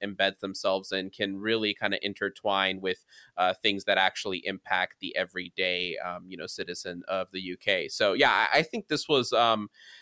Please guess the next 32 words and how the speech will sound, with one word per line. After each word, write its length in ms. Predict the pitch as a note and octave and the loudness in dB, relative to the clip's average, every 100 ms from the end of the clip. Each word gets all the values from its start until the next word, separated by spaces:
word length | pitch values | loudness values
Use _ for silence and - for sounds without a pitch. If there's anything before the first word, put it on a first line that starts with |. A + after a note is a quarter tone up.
| - _ - - - | -20 _ -10 -10 -2
you 80 | F3 | 2
know, 80 | D#3 | 4
it 160 | D3+ | 6
definitely 360 | D3+ G3+ A3 G3+ | 6 6 8 4
wasn't 520 | D3 D#3 - C#3 C#3+ - | 6 4 4 0 -2 -2
the 180 | B2+ A#2 | -2 -2
prettiest 540 | - D#3 D3+ F3 F#3+ G3 | 2 4 6 6 4 2
episode 600 | - G3 - G3 G3 G3 | 2 2 4 6 6 4
<laughs> 240 | D#3 F#3 - | 6 6 4
to 80 | D#3 | 2
look 300 | C3+ C#3+ F3+ | 2 4 6
at 240 | F3+ - | 6 6
by 200 | F3+ F#3 | 6 4
far, 400 | F#3+ F3+ F#3 F#3+ | 4 6 8 6
just 280 | - - - | 4 -2 -2
because, 500 | B2 C3+ A#2+ A#2 - | 0 4 4 4 0
you 80 | A#2 | 0
know, 240 | G#2+ G#2 | 0 -2
we, 360 | A2+ A#2+ G#2 D#2+ | -2 -2 -2 -2
we 140 | A#2 | -4
were, 360 | A2 A2 G2+ E2 | 0 0 0 0
you 160 | G#2+ G#2+ | -2 -2
know, 120 | G#2 | -4
shrouded 440 | - A#2+ A2+ A2+ | 0 4 6 4
in 120 | G#2+ | -2
smog 480 | - - A2+ A2+ - | -4 0 2 2 0
for, 260 | - G2+ G2 - - - | 0 0 -2 -8 -18 -2
um, 220 | F#2+ F#2+ | 0 2
over 220 | G2 A2 G#2 | 2 2 4
half 340 | A2+ G#2+ - | 4 2 0
the, 260 | G#2+ G2+ G2 | -4 2 4
uh, 320 | F#2+ F#2 | 4 4